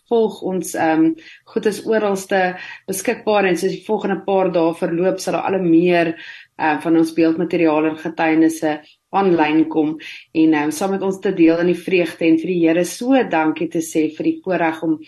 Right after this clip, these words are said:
om as kinders van hom ook in ons, eh, volgende generasie te belê,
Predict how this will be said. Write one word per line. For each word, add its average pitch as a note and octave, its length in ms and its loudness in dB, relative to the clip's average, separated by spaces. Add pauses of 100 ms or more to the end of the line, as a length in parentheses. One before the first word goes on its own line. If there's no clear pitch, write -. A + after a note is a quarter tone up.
(420)
om E3+ 140 -2
as E3 220 -4
kinders F3+ 300 -2
van F#3 140 -2
hom E3 240 2
ook E3 260 -6
in E3+ 140 -4
ons, D#3+ 300 -2
eh, D3+ 200 -4 (140)
volgende F3+ 300 -4
generasie D#3+ 640 0
te E3+ 100 -2
belê, C#3+ 540 0